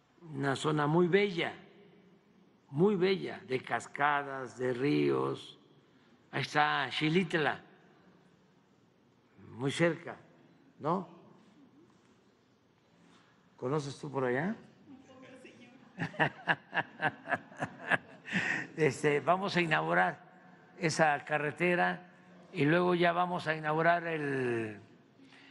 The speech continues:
el, este, el acueducto, eh,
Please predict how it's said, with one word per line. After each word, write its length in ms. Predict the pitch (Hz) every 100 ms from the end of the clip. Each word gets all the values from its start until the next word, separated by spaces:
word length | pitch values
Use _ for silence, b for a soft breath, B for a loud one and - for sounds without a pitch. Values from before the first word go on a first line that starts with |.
| B B - -
el, 360 | 123 120 117
este, 960 | 120 117 - 123 120 110 110 - - - -
el 140 | 135
acueducto, 760 | 131 - 156 208 175 - 143 - - - - - - - - _ _ _ _ _ _ _ - -
eh, 640 | 123 123 123 113 107 101